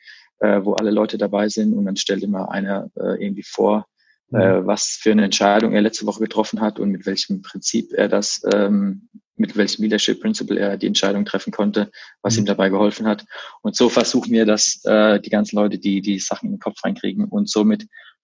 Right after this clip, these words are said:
Speaker 1: noch mehr Entscheidungen, äh, selbst treffen können und mehr Verantwortung übernehmen können, ohne dass jetzt bei jeder kleinen Sache irgendjemand dann, äh, zu Johannes oder zu mir rennt und, und fragt,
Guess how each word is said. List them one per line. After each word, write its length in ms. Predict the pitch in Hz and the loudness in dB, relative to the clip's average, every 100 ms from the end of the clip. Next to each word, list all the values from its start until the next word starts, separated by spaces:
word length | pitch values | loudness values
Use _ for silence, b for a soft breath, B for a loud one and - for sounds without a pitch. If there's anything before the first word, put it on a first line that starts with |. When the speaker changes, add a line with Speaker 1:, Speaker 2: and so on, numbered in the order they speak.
| - | -4
Speaker 1:
noch 420 | 104 117 - - | 2 2 2 0
mehr 280 | 107 110 101 | 4 4 2
Entscheidungen, 720 | 101 - 104 101 101 98 98 B B B B - | 0 2 2 2 2 -2 -4 B B B B -6
äh, 140 | 92 | -4
selbst 320 | 98 107 104 - | -2 -2 -2 -6
treffen 280 | - - | -6 -6
können 320 | 101 98 120 123 | -6 -2 0 -2
und 600 | - 98 98 98 98 - _ _ _ _ _ _ - | -2 -2 0 -2 -4 -8 _ _ _ _ _ _ 0
mehr 260 | 107 107 | 4 4
Verantwortung 480 | 107 - 110 101 104 | 4 2 0 -2 -2
übernehmen 420 | 101 101 101 104 | -2 -2 -2 -4
können, 540 | 104 107 104 110 107 _ _ | -6 -6 -4 -4 -6 _ _
ohne 280 | - 101 107 | 0 4 4
dass 220 | 98 185 | 2 0
jetzt 460 | - 95 - - _ _ _ _ | -2 -4 -6 -8 _ _ _ _
bei 460 | - 95 95 95 - - - | 2 4 4 0 -6 -14 -10
jeder 440 | - 107 107 104 95 | -2 2 4 2 2
kleinen 320 | - 98 104 | 0 0 0
Sache 360 | - 98 - | 0 -2 0
irgendjemand 580 | 101 104 101 101 98 98 | -2 0 -2 0 0 0
dann, 240 | 98 95 - | 0 0 0
äh, 240 | 107 98 101 | 0 0 -2
zu 180 | - | -2
Johannes 400 | 107 92 101 104 | 0 0 -2 -2
oder 180 | - 98 | -4 -4
zu 160 | - 104 | -2 -2
mir 220 | 98 95 | -2 -2
rennt 160 | 101 95 | -2 -2
und, 220 | 98 101 | -2 -2
und 180 | - - | -4 -4
fragt, 240 | 101 - | -4 -6